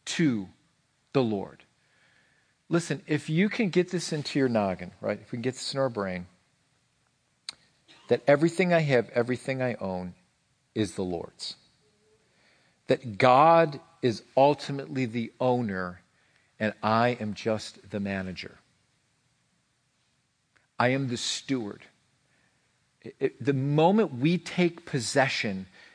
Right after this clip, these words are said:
is the moment we lose our blessing. You can write that down. The moment you take possession is the moment you lose the blessing. You will lose the blessing of God's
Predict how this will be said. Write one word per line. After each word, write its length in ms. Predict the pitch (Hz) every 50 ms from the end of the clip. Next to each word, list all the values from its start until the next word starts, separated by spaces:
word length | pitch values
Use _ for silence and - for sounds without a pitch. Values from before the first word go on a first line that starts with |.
| _ -
is 180 | 123 113 -
the 80 | - 117
moment 540 | 113 113 117 123 131 135 147 151 151 143 - -
we 100 | 113 113
lose 480 | 101 101 104 120 123 123 123 113 - - -
our 80 | 110 110
blessing. 400 | 90 95 90 82 - - 76 67 _ _ _ _ _ _ _ _ _ _ _ _ _ _ _ _ _ _ _ _ _ _ _ _ _ _ _ _ _ _ _ _
You 80 | - 104
can 140 | - 131
write 200 | 120 120 120 113
that 160 | - 117 107 -
down. 180 | 95 82 - - _ _ _ _ _ _ _ - - - _ _
The 100 | 110 107
moment 440 | 107 113 127 127 139 151 180 175
you 120 | 175 185 185
take 300 | 180 - 185 170 156 -
possession 600 | - 190 170 - 123 107 98 - - 120 117 - - - -
is 160 | _ 123 110 98
the 100 | 120 113
moment 440 | 110 110 117 123 131 139 147 143
you 100 | 143 131
lose 560 | 131 117 110 117 117 117 117 117 107 - - - _ _ _
the 80 | 117
blessing. 600 | 104 - 110 113 113 110 - - - - 101 87 85 _
You 180 | - 123 123 127
will 160 | 113 123 120
lose 460 | 113 110 117 151 151 165 170 160 156
the 120 | - - 156
blessing 520 | - - 143 147 143 143 - - 151 147 147
of 180 | 143 123 120
God's 440 | 120 135 123 120 117 120 120 110 -